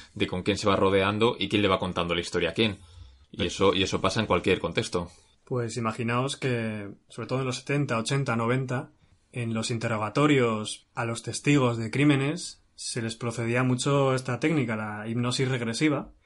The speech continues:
Speaker 2: y así pasa que, bueno, luego hay una neuróloga que se llama Elizabeth Loftus, que lo que hizo fue investigar trescientos casos de presos que habían sido encarcelados por error,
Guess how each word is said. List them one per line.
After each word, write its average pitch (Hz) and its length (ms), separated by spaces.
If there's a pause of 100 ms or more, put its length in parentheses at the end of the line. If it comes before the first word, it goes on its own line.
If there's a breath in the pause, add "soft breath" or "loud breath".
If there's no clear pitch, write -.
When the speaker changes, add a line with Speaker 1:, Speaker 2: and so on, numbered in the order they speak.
(100)
Speaker 2:
y 120 160
así 113 180
pasa 143 320
que, 110 300
bueno, 110 280
luego 117 320
hay 120 120
una 117 280
neuróloga 117 520
que 110 100
se 117 100
llama 113 400
Elizabeth 123 440
Loftus, 135 600 (640 soft breath)
que 131 100
lo 120 80
que 120 100
hizo 131 140
fue 139 140
investigar 127 720
trescientos 123 500
casos 139 420
de 104 560 (240)
presos 127 360
que 107 300
habían 120 240
sido 123 200
encarcelados 123 540
por 117 160
error, 127 500